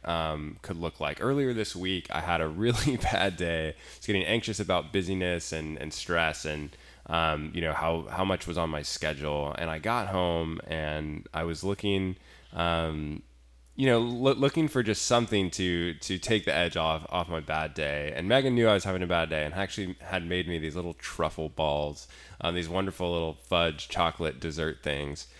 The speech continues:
Um, and I think in the <laughs> past, or, or, I mean, there was definitely a version of that story where I just eat, like, six of those in quick succession, feel terrible, you know, don't address my emotions. But I actually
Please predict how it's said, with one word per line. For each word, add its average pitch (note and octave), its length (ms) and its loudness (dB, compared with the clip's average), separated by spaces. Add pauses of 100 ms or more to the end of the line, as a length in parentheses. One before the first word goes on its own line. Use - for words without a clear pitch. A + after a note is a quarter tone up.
(200)
Um, A2 500 4 (800)
and D#3 100 6
I E3+ 60 10
think G3 260 4
in C#3 140 4
the A#2 80 8
<laughs> - 40 -2
past, - 680 4
or, A#2 240 8
or, A2+ 100 4
I - 40 6
mean, A#2+ 120 4
there B2+ 80 6
was A#2+ 120 2
definitely C#3 240 6
a - 20 4
version A2 260 6
of G#2 60 4
that F#2+ 160 4
story F#2+ 320 4
where F2 320 4 (280)
I G2 140 4
just F#2 260 -4
eat, G2 220 -2
like, F2 240 2 (160)
six - 320 2
of A2+ 80 2
those G2+ 220 6
in F#2+ 80 0
quick A2+ 180 2
succession, F2+ 640 2
feel G#2 240 2
terrible, F2 680 4
you F2 100 0
know, E2 140 2
don't G#2 220 4
address F2 300 0
my E2 140 0
emotions. D#2+ 540 -4 (280)
But A#2+ 120 4
I C3+ 60 6
actually C#3 840 2